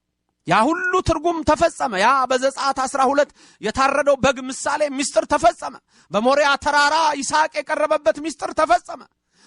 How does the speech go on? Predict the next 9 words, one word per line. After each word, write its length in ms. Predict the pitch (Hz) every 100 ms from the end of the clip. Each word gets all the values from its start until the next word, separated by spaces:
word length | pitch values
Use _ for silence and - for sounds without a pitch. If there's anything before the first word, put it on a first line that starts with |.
| -
መልከ 240 | 190 247 285
ጼዴቅ 320 | 294 311 330 302
በሳሌም 400 | 294 285 285 311 294
ሸለቆ 300 | 294 311 320
ለአብርሃም 480 | 311 294 302 294 302
ያሳየው 540 | 294 294 302 294 330 302 - _ _
እነሆ 260 | 214 269 294 302 269
ጽዋ፣ 280 | - 294 320 302 269 _ _ _ _ _ _
በረከቱ፣ 460 | 208 302 285 302